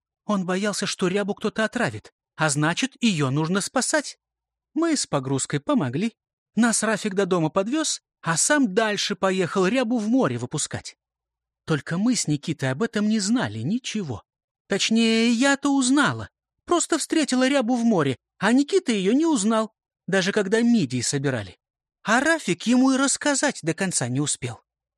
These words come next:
Рафик догадался, что по поводу Рябы с ним связались бандиты, а кто точно замешан, он не знал.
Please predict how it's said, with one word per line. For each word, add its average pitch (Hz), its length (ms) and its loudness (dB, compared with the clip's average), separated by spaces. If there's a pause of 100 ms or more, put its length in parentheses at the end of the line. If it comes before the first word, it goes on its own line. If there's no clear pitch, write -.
(320)
Рафик 233 420 -4
догадался, 147 520 -2
что - 160 -6
по 170 120 -4
поводу 165 360 0
Рябы 240 300 0
с - 120 -4
ним 277 140 2
связались 240 520 0
бандиты, 147 640 -2 (440)
а 180 120 0
кто - 200 -2
точно - 400 -4
замешан, 127 480 -2
он 233 140 0
не 240 100 2
знал. 247 300 0